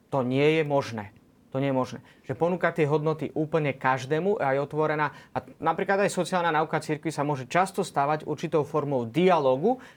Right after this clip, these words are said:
nielen, e, m, by som povedal, ekumenického, ale aj medzináboženského,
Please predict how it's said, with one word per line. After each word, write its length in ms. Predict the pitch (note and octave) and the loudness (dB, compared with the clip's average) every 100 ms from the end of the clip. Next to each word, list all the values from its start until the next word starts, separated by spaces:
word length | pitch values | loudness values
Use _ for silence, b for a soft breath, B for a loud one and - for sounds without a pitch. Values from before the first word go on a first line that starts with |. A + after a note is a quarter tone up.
| B | B
nielen, 520 | C#3 D#3+ G#3 D3+ G#2 - - | 0 2 2 0 -2 -10 -8
e, 140 | A#2 A2+ | -4 -4
m, 580 | G2+ A2 A2+ A2 - A#2+ | -4 -8 -8 -8 -10 -10
by 40 | B2+ | -6
som 100 | D3+ | -4
povedal, 240 | C#3 B2+ | 0 0
ekumenického, 680 | C3 B2 D3+ D3 D#3 - F3 | 0 -2 -4 -4 -4 0 0
ale 180 | - D#3+ F3 | 2 2 4
aj 100 | F#3+ | 4
medzináboženského, 1200 | D#3 E3 F#3 C#3 C#3+ D3+ C#3+ C#3+ - D#3 F#3 | 4 4 2 2 2 0 -2 -4 -2 0 0